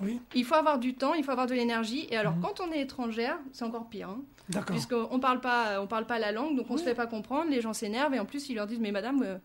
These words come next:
Speaker 2: madame ou mademoiselle, euh, vous êtes en France, euh, donc voilà, euh, 'fin,
Speaker 1: Il faut
Speaker 2: va
Speaker 1: parler
Speaker 2: falloir, euh,
Speaker 1: français.
Speaker 2: oui, il faut parler
Speaker 1: Oui.
Speaker 2: français, il va falloir s'habituer. » Donc, quand on dit ça à une personne qui est arrivée sur le territoire, euh, euh, il y a deux
Speaker 1: Hmm.
Speaker 2: semaines parce qu'elle pensait que c'était le grand amour de sa vie.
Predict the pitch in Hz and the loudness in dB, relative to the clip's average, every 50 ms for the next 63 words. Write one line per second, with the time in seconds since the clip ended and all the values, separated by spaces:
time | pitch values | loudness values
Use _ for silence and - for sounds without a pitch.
0 | - _ - 208 208 196 220 247 247 233 214 185 180 190 185 185 190 220 285 320 | -14 _ -4 -4 -2 -2 0 0 0 0 -2 -2 -4 -2 -2 -2 0 2 2 2
1 | 320 262 233 208 202 - - - - - - 233 233 220 262 254 262 247 233 226 | 2 2 0 0 -2 -6 -12 -20 -20 -12 -6 -2 2 4 4 4 4 0 -2 -2
2 | 233 - 294 392 427 - - - 254 240 233 220 220 220 214 190 202 202 233 311 | -2 -2 0 0 0 0 0 2 4 4 4 4 2 2 2 2 2 4 6 6
3 | 415 427 403 349 294 247 220 214 214 - 214 202 208 269 - 285 285 294 294 285 | 6 6 6 4 4 2 2 0 0 0 2 4 4 6 6 10 10 10 10 10
4 | 294 262 269 247 247 233 208 - - - - - 277 359 440 440 - 302 262 262 | 10 8 8 10 10 8 8 6 4 -2 -8 -2 2 4 4 4 2 0 0 2
5 | 247 202 190 170 135 220 214 - 330 330 403 302 - - 285 185 247 - 254 233 | 4 6 6 4 4 0 -2 0 0 2 2 2 0 0 -2 -4 -2 -2 -2 -2
6 | 254 254 - 254 208 208 214 214 262 277 277 277 277 262 277 - 294 262 247 240 | -2 -2 -2 -4 -4 -4 -4 -4 -4 -4 -2 -2 -2 0 0 0 0 0 0 0
7 | 240 220 220 - 254 247 233 233 - 247 226 220 - - 226 226 240 240 233 247 | 0 -2 -2 -2 -2 -2 -2 -2 0 0 0 0 2 2 2 2 2 2 0 -2
8 | 247 240 214 - - 220 220 220 220 240 254 240 233 214 214 196 190 - - - | -2 -4 -6 -4 -4 -4 -4 -4 -4 0 0 0 0 0 -2 -6 -6 -10 -14 -20
9 | - - - - - - - 196 202 202 190 214 214 196 247 262 151 131 277 277 | -20 -20 -20 -20 -12 -6 -2 0 0 2 4 4 4 6 4 4 4 2 2 4
10 | 269 269 254 262 214 208 - - 208 - 208 214 214 - 240 233 - 247 233 233 | 4 4 4 4 2 -2 -2 -4 -6 -6 -6 -8 -6 -6 -6 -4 -4 -2 -2 0
11 | 226 202 202 220 240 233 254 247 240 233 240 226 233 233 240 233 226 220 240 262 | -2 0 -2 -4 -2 0 0 0 0 2 2 2 0 0 0 0 0 2 2 2
12 | 254 | 2